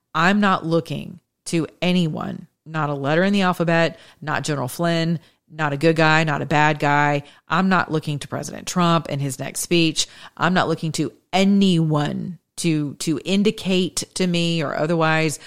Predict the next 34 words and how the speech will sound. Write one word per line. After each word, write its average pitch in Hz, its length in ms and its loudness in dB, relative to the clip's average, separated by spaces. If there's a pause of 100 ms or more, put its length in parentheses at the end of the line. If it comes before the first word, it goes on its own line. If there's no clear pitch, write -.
(140)
I'm 196 160 2
not 185 220 0
looking 175 240 0
at 139 120 -4
Dan 165 260 0
Scavino's 160 840 2 (380)
Twitter 180 300 4
page 170 360 4
anymore 160 640 2
or 139 60 -4
Telegram 165 720 2
with 143 100 -2
all 147 160 2
these 156 220 -2
cryptic, - 720 -2 (300)
"Oh, 220 220 8
it's 233 160 6
coming." 214 420 8 (360)
I'm 175 100 0
not 214 180 2
doing 226 280 4
that. - 320 -6 (760)
There's 185 300 2
a 185 60 2
life 165 460 2
for 196 180 -2
me 175 180 2
to 165 120 -4
live 151 440 0
right 151 340 0
in 147 120 -6
front 139 240 -4
of 127 120 -6
me. - 300 -10